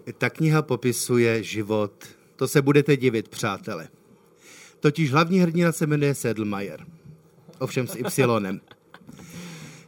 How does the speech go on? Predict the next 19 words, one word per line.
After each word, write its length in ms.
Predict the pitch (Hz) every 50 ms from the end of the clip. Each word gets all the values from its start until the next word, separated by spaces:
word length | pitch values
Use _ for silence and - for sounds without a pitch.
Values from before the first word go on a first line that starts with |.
| - -
Není 200 | 160 165 165 156
moc 240 | 156 143 135 -
výraznej, 600 | 123 131 139 139 143 147 131 147 156 147 143 139 147
ani 200 | - 143 139 139
moc 200 | 135 127 113 -
průbojnej. 840 | - - 131 127 123 123 135 135 135 135 135 139 135 135 135 139 127 - - - - - _ - - - -
Pracoval 440 | 156 165 170 - 202 175 170 170
jako 240 | 165 165 160 - 170
terénní 420 | 165 - 160 156 160 160 156 156 147
pracovník 540 | - 143 143 143 - 156 135 139 139 -
na 100 | 139 135
hlavním 380 | 131 135 131 123 113 113 113 113
nádraží, 720 | 117 120 120 123 123 127 131 135 127 - 139 139 135 135 127
aby 160 | 110 117 120
tedy 260 | - 127 117 117 120
zachraňoval 800 | 113 117 113 - - 127 123 120 120 117 113 113 117 117 117 117 - - - _ _ _ _
společenské 720 | - - - - 113 135 135 - 151 143 135 - - 139
odpadlíky. 640 | 113 110 - - - 120 107 104 107 98 - 107 - - - _ - _
Eh, 380 | - 127 127 131 127 127 123 120